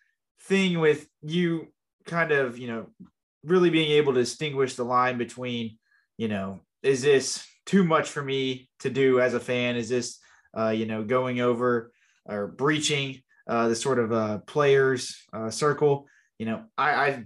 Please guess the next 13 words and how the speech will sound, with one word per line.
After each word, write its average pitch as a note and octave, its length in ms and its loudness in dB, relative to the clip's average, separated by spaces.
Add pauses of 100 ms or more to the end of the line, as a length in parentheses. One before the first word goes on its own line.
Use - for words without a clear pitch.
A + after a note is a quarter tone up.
(140)
do E3 140 0
think, D#3+ 300 -4
you C3+ 60 -4
know, C3+ 120 0
that B2 180 0
with B2 160 -4
that, C3 140 2
how C3+ 180 0
much C#3 340 -6
publicity C#3 720 -4
that's C#3 200 -2
got C3+ 240 0
nowadays, C#3 560 0